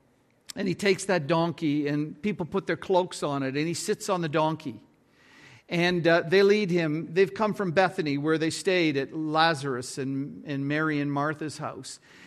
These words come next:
And, uh, and there's a hill, there's a mountain called the Mount of Olives. And it sits about three hundred feet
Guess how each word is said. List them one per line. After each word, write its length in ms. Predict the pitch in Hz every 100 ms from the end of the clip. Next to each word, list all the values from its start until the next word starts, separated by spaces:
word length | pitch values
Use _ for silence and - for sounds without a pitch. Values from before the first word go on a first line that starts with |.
| - -
And, 360 | 175 175 170 156
uh, 220 | 160 143 - - _ -
and 320 | 185 180 165
there's 340 | 180 190 185 - -
a 100 | 185
hill, 680 | 175 - 269 247 170 123 110 - _ _ _ -
there's 180 | 160
a 60 | 196
mountain 420 | 196 208 190 165
called 520 | 156 175 160 156 147 -
the 100 | 165
Mount 240 | 170 180 170
of 100 | 156
Olives. 640 | 160 151 117 110 - - _ - - - -
And 140 | 180
it 100 | 190
sits 340 | - 254 247 220
about 400 | 180 185 185 -
three 520 | - - 226 247 226
hundred 500 | 180 214 208 208 175
feet 500 | - - 196 151